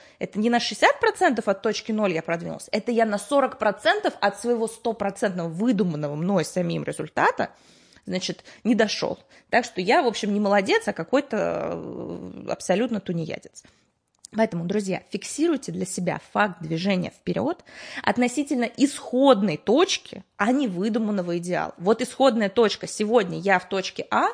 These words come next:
Если я завтра сделал хотя бы микроскопический шаг в сторону точки Б, если прогресс есть, если намерение двигаться вперёд есть,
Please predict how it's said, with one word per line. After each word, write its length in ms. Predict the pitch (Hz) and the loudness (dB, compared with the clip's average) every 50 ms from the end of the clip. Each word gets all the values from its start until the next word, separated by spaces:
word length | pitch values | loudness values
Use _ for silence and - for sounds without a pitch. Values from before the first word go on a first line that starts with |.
| - - - - - _ _ | -4 -14 -20 -20 -20 _ _
Если 320 | 226 262 330 320 - 269 | -2 -2 -2 0 -2 -2
я 160 | 254 247 247 233 | 0 0 0 0
завтра 400 | 233 269 254 247 - - 185 185 | 0 0 0 -2 -2 -6 -8 -6
сделал 340 | 175 190 226 269 262 214 | -4 -2 0 0 0 0
хотя 240 | 214 - 202 202 254 | -2 -2 -2 -2 -2
бы 100 | 214 220 | -2 0
микроскопический 840 | 208 226 220 - 202 - - 208 202 - 247 220 - - - - - | -2 -4 -4 -4 -8 -6 -4 -6 -4 -2 -4 -4 -4 -6 -8 -8 -8
шаг 240 | 175 - - 190 - | -4 -2 -2 -2 -2
в 40 | - | -4
сторону 360 | - - 190 190 180 170 170 160 | -6 -4 -4 -2 -2 -4 -6 -6
точки 340 | - 175 170 - - - | -6 -6 -6 -6 -8 -8
Б, 280 | 165 160 196 269 370 427 - - - - - _ | -4 0 0 0 0 0 -4 -12 -20 -20 -16 _
если 320 | - 226 277 277 - - 180 | 0 0 0 0 0 -4 -8
прогресс 640 | - - 190 208 214 196 220 202 170 - - - | -6 -4 -4 -2 0 0 0 0 0 0 -2 -4
есть, 400 | 185 190 240 370 453 - - - - | -2 0 2 0 0 0 -4 -10 -4
если 360 | 202 214 262 254 - 233 214 | 0 2 2 2 2 -2 0
намерение 580 | 202 180 202 233 220 277 247 202 185 180 170 | 0 0 2 2 2 2 0 -2 -4 -6 -6
двигаться 400 | 151 165 175 175 170 - - - | -6 -6 -6 -6 -6 -8 -10 -10
вперёд 260 | - - 185 180 185 233 | -10 -6 -6 -6 -4 -4
есть, 220 | 269 294 285 - | -4 -4 -6 -8